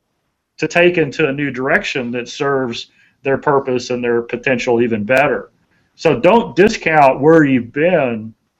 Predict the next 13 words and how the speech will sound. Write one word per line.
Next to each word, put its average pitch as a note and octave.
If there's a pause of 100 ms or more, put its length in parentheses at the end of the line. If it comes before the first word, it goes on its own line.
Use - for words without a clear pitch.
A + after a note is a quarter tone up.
(260)
to C#3+
help D#3
you C3+
figure C#3
out -
to -
where B2+
you B2
wanna A2+
go, A#2+
because A#2+
the A#2
strengths D3+